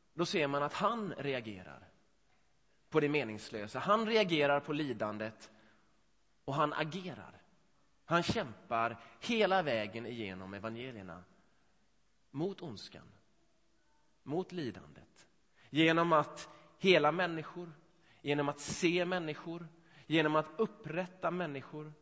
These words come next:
Hela tiden kämpar han. Och så bjuder han in oss i den kampen. Vi som är inspirerade av honom.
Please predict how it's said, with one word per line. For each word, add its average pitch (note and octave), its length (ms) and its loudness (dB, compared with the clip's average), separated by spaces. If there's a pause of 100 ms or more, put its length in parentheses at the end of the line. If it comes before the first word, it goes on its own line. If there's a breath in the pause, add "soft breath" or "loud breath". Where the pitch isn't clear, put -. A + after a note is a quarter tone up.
(2500)
Hela F#3 300 0
tiden G2 540 -10 (520)
kämpar D3 520 -6
han. F#2 320 -14 (120)
Och - 320 -10
så F3+ 100 -2
bjuder F3 240 0
han F3+ 220 0
in G3+ 280 -2
oss - 400 -8 (140)
i C3+ 80 -6
den A#2 220 -6
kampen. G#2 640 -12 (220 soft breath)
Vi F3+ 360 2
som A#2+ 480 -2 (560 loud breath)
är C3 100 -4
inspirerade C#3 840 -4
av G2+ 200 -8
honom. A#2 460 -14